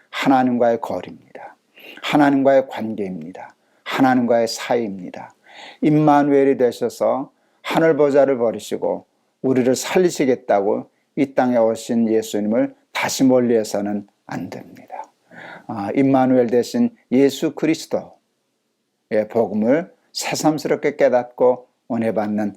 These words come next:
하루 되시기를 바랍니다. 아,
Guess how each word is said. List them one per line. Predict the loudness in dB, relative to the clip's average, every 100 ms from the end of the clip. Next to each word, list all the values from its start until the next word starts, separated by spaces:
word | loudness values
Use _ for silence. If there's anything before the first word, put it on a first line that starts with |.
| _
하루 | -8 -6 -6 -6
되시기를 | -6 -4 -4 -4 -4 -6
바랍니다. | -8 -8 -12 -14 -12 -12 -16 _ _ _ _ _ _ _ _ -16 -10 -8 -8 -6
아, | 0 2 2 2 0 0 -2